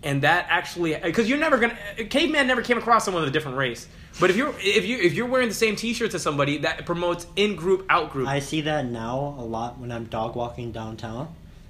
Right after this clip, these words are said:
Speaker 2: If I'm, there are some days when it was, like, cold, uh, March or whatever, I would wear sweatpants and I'd be walking into these high-rises,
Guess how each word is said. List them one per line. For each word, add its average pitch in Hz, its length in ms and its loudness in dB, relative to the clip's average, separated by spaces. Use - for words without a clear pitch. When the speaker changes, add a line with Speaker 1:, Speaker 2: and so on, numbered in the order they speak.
Speaker 2:
If 131 200 -4
I'm, 143 320 -4
there 135 160 -2
are 151 60 0
some 170 220 -4
days 143 260 -2
when 120 260 -6
it 127 100 -6
was, 120 200 -4
like, 113 160 -6
cold, 147 460 -2
uh, 120 160 -6
March 127 560 -6
or 110 360 -6
whatever, 131 500 -4
I 143 100 -2
would 135 180 -2
wear 123 140 -2
sweatpants 127 680 -4
and 127 140 -4
I'd 123 100 -2
be 123 60 -2
walking 127 400 0
into 120 200 -6
these 113 180 -6
high-rises, 143 800 -6